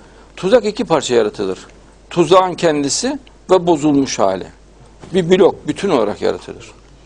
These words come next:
Tek başına hiçbir zaman için tuzak yaratılmaz. Mesela Firavun vardır, Musa vardır. Nemrut vardır, İbrahim vardır.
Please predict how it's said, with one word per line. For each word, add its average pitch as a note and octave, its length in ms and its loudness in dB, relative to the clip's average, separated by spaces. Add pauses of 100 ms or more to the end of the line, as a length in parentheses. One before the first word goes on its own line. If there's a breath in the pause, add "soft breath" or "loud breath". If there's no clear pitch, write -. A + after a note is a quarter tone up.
(540 soft breath)
Tek A3+ 240 0
başına E3+ 480 0
hiçbir F3 220 -10
zaman F#3+ 200 -2
için F#3 140 -8
tuzak E3+ 320 -4
yaratılmaz. B2 640 -6 (800 loud breath)
Mesela C3 220 -4
Firavun F#3 460 2
vardır, D3 320 -2 (260)
Musa D3 460 0
vardır. F#2 280 -4 (500 loud breath)
Nemrut D#3+ 400 0
vardır, D#3+ 300 0 (240)
İbrahim B2+ 520 0
vardır. F#2 320 -8